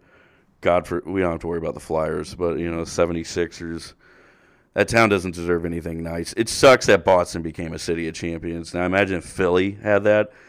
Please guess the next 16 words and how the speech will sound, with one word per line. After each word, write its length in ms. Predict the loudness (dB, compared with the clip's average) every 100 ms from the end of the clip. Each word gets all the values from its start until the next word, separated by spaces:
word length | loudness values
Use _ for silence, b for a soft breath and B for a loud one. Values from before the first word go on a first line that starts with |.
| b
Philadelphia 600 | -2 4 6 6 6 6
was 120 | 2 2
a 40 |
city 240 | -2 0
of 80 | 0
champions. 580 | 0 -2 -2 -2 -4 -6 B B B B -4
Like, 220 | -2 -2
w-, 180 | -4 -8 -2
World 240 | 6 6 8
War 160 | 4
Three 260 | 4 0 0
should 200 | -4 -8
start 340 | -4 -2 -2
because 400 | -6 -8 -8 -8
of 100 | -10
that. 160 | -10